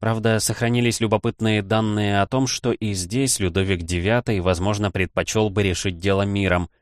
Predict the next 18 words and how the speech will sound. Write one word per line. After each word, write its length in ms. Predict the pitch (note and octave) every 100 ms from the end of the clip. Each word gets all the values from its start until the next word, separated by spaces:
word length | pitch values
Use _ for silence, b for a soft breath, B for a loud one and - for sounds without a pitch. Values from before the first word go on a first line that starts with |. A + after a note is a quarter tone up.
| _ _ _
Его 320 | - F#2 A2 D3+
порой 340 | D3 D3+ D3
охватывали 520 | B2 C3 C#3 B2+ B2
наивные 560 | A#2+ A2+ A#2 G#2+ A2 G#2+
мечтания 800 | G#2 G2+ - A#2 A2+ A2 G#2+ G#2
о 60 |
том, 320 | G2+ D3 D3 A2+
что 360 | - - G2+
было 300 | F2+ G#2+ A2+
бы 140 | G#2 A2
славно 640 | - A#2 C3+ B2 G2+ F#2+
уговорить 480 | F#2 G2 G2 A2 -
нехристианские 880 | G2+ F2 F#2+ - G#2 G#2 - G#2+ G2+
народы 400 | G2+ A#2 B2 A2
добровольно 680 | G#2+ G2 A2 G#2 B2+ B2
принять 520 | A#2 A#2 G#2+ A2 - -
истинную 600 | G2+ - G#2 G2+ G2+ G#2
веру. 420 | G2+ G#2+ F2 D#2